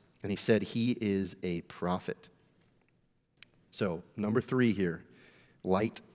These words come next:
divides. Light divides.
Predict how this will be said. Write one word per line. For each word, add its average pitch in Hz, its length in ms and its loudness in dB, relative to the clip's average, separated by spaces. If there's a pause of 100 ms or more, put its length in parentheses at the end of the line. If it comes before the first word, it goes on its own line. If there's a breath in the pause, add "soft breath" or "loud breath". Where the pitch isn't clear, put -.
divides. 92 920 -4 (500 soft breath)
Light 117 380 2 (200)
divides. 98 880 -2